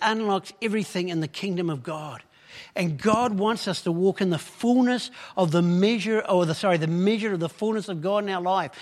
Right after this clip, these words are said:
And that comes about by knowing Jesus Christ, by walking in that place. You see, most of us have known him as Saviour, which is awesome, because that's how we get born again.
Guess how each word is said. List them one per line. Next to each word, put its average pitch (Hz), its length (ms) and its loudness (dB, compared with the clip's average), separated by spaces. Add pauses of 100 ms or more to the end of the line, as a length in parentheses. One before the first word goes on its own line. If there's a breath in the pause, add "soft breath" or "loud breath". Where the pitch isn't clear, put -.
(240 loud breath)
And 185 120 4
that 180 220 0
comes 226 380 2
about 190 420 2
by 160 160 2
knowing 170 680 2 (460 loud breath)
Jesus 165 500 0
Christ, 143 540 -8
by 160 140 2
walking 175 520 0
in 175 100 2
that 165 200 -2
place. 156 320 -4 (380 loud breath)
You 220 100 4
see, 226 180 2
most 208 480 4
of 208 80 -2
us 196 140 -2
have 170 120 0
known 202 280 2
him 196 100 4
as 170 100 2
Saviour, 202 600 -4 (440 loud breath)
which 185 180 2
is 170 160 0
awesome, 190 440 0 (1800 soft breath)
because 202 240 2
that's 208 200 0
how 202 140 2
we 190 100 4
get 156 240 0
born 180 240 2
again. 170 440 0